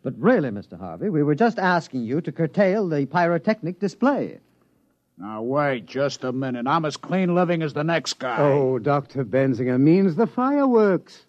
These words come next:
Speaker 2: Oh. Well, I'd like to help you out, boys, but I look at it this way. Those stars you're looking at are gonna be up there for a couple of thousand years. But a sucker is different. You gotta grab him while he's still healthy.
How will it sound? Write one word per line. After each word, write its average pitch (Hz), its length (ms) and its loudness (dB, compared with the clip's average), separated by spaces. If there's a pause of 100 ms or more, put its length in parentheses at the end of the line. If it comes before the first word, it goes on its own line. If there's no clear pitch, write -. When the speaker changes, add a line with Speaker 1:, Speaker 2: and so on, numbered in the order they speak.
(560)
Speaker 2:
Oh. 113 480 -4 (840)
Well, 240 220 2
I'd 302 320 -2
like 302 160 -6
to 220 100 -2
help 170 280 0
you 139 160 -4
out, 131 280 -4
boys, 254 360 0
but 175 280 -4
I 277 140 2
look 254 220 2
at 220 80 0
it 220 100 -4
this 277 260 0
way. - 300 -18 (540)
Those 247 220 2
stars 208 380 2
you're 175 80 0
looking 160 260 -2
at 180 180 0
are 160 60 0
gonna 180 200 -4
be 196 160 0
up 185 160 -2
there 160 220 2
for 151 100 -6
a 131 60 -8
couple 175 280 -6
of 160 80 -8
thousand 156 400 0
years. 113 460 -6 (580)
But 143 140 -4
a 151 60 0
sucker 277 440 0
is 220 120 -4
different. 254 400 -2 (500)
You 131 80 -16
gotta 196 160 0
grab 214 280 2
him 240 60 -2
while 226 200 -2
he's 208 120 -4
still 233 220 -2
healthy. 240 460 -4